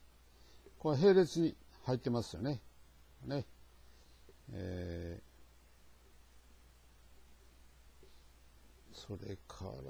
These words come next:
こうですね。えー、こうですね。こう入ってます。で、これの、おー、ひっついたところにこの、この八オームですね。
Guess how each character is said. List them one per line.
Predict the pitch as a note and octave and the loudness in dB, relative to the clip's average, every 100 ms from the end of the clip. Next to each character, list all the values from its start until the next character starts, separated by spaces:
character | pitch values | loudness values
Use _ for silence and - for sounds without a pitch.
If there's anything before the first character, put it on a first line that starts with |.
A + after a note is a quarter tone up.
| G#2+ G2+ - - | -6 -8 -10 -12
こ | G2 F#2+ G2+ | -6 -6 -8
う | |
で | G2 | -12
す | - | -10
ね。 | G#2 A2+ G#2+ F#2+ | -6 -4 -4 -8
え | A#2 F#2+ F2+ F2+ F2+ F2 F2+ | -6 -4 -2 -2 -2 -4 -6
ー、 | - - - - - - - - - - - - - - - - - - - - - | -12 -20 -20 -20 -20 -20 -20 -20 -20 -20 -20 -20 -20 -20 -20 -20 -20 -20 -20 -20 -14
こ | G2 | -14
う | |
で | G2 | -12
す | - | -6
ね。 | G#2+ F#2+ - | -4 -6 -10
こ | - G2+ F2+ | -14 -12 -10
う | D#2+ | -12
入 | |
っ | D#2 | -14
て | - | -16
ま | D#2 | -16
す。 | - - - - - - - - - | -16 -18 -20 -20 -20 -20 -20 -14 0
で、 | C3+ C3 | 2 2
こ | A#2+ C3+ | 0 0
れ | C3 C3 C3 - - - | 2 2 0 -6 -20 -4
の、 | B2+ B2 A2+ | 0 0 -2
お | G#2+ G#2 G#2 | -4 -2 -4
ー、 | |
ひ | F2 | -6
っ | - | -8
つ | C#3 | -4
い | |
た | B2 G#2+ | -2 -2
と | A2 | 0
こ | A#2 | 0
ろ | G#2+ | 0
に | F#2+ | -2
こ | F2 | -6
の、 | D#2 | -6
こ | - | -4
の | F#2+ | -6
八 | E2+ F2 - | -6 -10 -6
オ | F#2 | -8
ー | |
ム | - | -8
で | |
す | - | -10
ね。 | A2 | -10